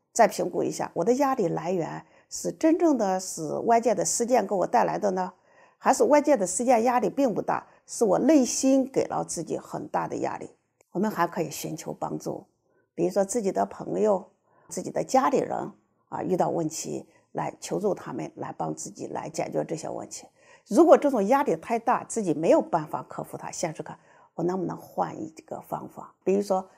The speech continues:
工作压力过大，我没办法应对这个工作，我也不喜欢这个工作，那能不能换一个工作的环境啊，再调整一下？再就是我们在压力面前的话，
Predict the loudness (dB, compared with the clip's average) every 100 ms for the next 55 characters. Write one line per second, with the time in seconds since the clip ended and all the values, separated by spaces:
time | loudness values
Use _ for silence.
0 | _ 2 4 4 2 -2 -4 -4 -2 -4
1 | -6 -14 _ _ _ _ _ _ 2 4
2 | 6 4 2 -2 -2 0 0 0 -4 -2
3 | -6 -6 -10 -14 _ _ _ 6 6 6
4 | 0 0 2 0 0 0 0 -4 -6 -12
5 | -10 -6 -6 -8 -10 -12 -14 -14 -12 -14
6 | -12 -12 -12 -14 -14 -16 -16 -18 -18 -20
7 | _ _ _ -12 -10 -6 -6 -4 -6 -6
8 | -8 -12 -16 -18 -20 _ _ 6 6 6
9 | 0 -2 -2 -2 -2 -4 -6 -8 _ -2
10 | 0 2 -2 -4 -4 -8 -10 -10 -12 -12